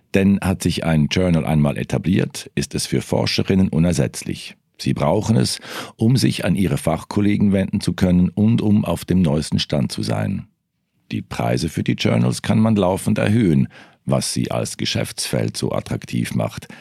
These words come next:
dass ein paar Investoren begannen, die kleinen Verlage zu kaufen,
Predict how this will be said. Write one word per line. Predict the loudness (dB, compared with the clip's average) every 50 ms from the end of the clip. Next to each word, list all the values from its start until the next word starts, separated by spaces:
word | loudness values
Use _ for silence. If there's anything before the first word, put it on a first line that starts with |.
| -20 _
dass | -8 -6 -6 -4
ein | -4 -2 -2 -2 -2 -4
paar | -4 -4 -2 -2 -2 0
Investoren | 0 0 0 0 0 0 0 0 2 2 2 2
begannen, | 2 2 2 2 2 2 2 2 2
die | 2 0 -4
kleinen | -2 -2 0 0 2 2 0 0
Verlage | 0 0 -2 0 2 0 0 0 -2 -2
zu | -2 -2 -4
kaufen, | 0 0 2 2 2 2 0 0 0 0 0 0 -2